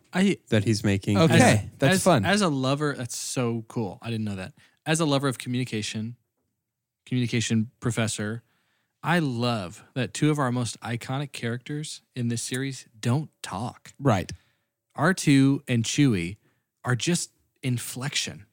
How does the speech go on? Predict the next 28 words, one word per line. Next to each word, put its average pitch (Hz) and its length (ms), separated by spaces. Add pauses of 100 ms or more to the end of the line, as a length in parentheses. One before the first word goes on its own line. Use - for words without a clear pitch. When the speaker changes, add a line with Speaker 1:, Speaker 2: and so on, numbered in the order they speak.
(120)
Speaker 1:
That's 165 160
all 185 240
they 160 160
are. 123 340 (240)
Speaker 2:
There's 139 200
that - 80
Speaker 1:
But 180 160
Speaker 2:
part 202 120
Speaker 1:
you 254 60
Speaker 2:
of 226 60
me. - 120
Speaker 1:
know 262 240
them. 113 300 (240)
I 214 140
Speaker 2:
Yeah. 233 120
Speaker 1:
am, 196 260
I 180 140
am 185 160
somehow 202 400
emotionally 156 560
connected 190 640 (1400)
to 143 420 (140)
two 247 180
characters 190 400
that 120 180
don't 139 220
speak - 280
words. - 360